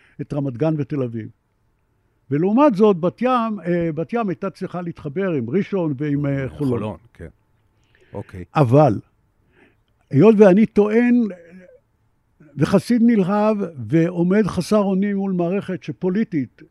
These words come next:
Speaker 1: לא מסוגלת להרים את הכפפה, נוצרה הזדמנות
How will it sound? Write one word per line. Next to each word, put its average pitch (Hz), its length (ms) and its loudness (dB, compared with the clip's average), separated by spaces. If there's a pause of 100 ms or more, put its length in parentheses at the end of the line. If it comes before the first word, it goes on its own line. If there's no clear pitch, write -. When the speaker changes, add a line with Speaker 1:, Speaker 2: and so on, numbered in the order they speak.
Speaker 1:
לא 156 240 -4
מסוגלת 208 540 -4
להרים 170 320 -2
את 156 120 -6
הכפפה, 185 460 -6 (480)
נוצרה 208 380 2
הזדמנות 214 760 4